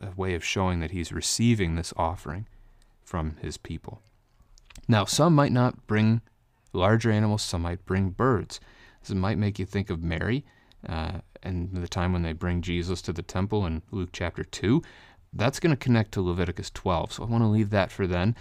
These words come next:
but there is a connection that we can cover, certainly with that. So the priest is going to bring the bird forward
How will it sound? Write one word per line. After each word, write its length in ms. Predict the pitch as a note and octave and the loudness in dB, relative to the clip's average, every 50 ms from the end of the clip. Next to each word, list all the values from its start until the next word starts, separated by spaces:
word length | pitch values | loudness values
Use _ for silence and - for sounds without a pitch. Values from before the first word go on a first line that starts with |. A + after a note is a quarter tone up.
| - - - - - - - - - | -6 -18 -18 -20 -20 -20 -20 -8 -6
but 140 | G#2 - - | -6 -2 2
there 120 | F#2+ F#2+ | 4 4
is 140 | G#2 G#2+ A2 | 4 4 4
a 60 | A2 | 2
connection 500 | - A#2 G#2 G#2 F#2+ F2+ - - - F2 | 2 4 4 4 4 2 -2 -4 -2 -2
that 80 | E2 E2 | -2 -2
we 100 | F2 E2+ | -4 -4
can 160 | - F2+ F2 | -2 -4 -4
cover, 380 | - - F2 E2 D#2+ D#2+ D#2+ _ _ _ _ _ _ _ - | -2 -2 -4 -2 -2 -4 -6 _ _ _ _ _ _ _ -14
certainly 360 | - - F2 D#2+ F2 E2 D#2+ | -8 -6 -4 -4 -2 -4 -6
with 160 | F#2 - - | -6 -8 -8
that. 320 | - F2 D#2 - - - - _ - _ - - - | -8 -8 -8 -8 -10 -16 -20 _ -20 _ -20 -20 -10
So 140 | - - E2+ | -6 -4 -4
the 80 | F2 | -4
priest 420 | - - - B2 B2+ B2+ B2 - A2 | -4 0 4 4 4 4 4 0 -4
is 120 | G2 F2 | -4 -2
going 260 | - G2 F#2+ F#2 F2+ | 0 0 2 2 0
to 100 | - - | -2 -4
bring 460 | F2 F2+ F#2 F2+ F2+ F2+ F2 F#2+ G2+ - | -6 -2 0 2 2 2 0 -2 -6 -8
the 120 | - - | -10 -10
bird 480 | F#2+ - - F2 F2 F2 F2+ F#2 G#2+ G#2+ | -6 -2 -2 0 2 2 2 0 -2 -4
forward 600 | - - - F#2+ F2 E2 D#2+ F2+ G2+ A#2 A2 | -8 -6 -2 -2 0 0 0 0 0 0 0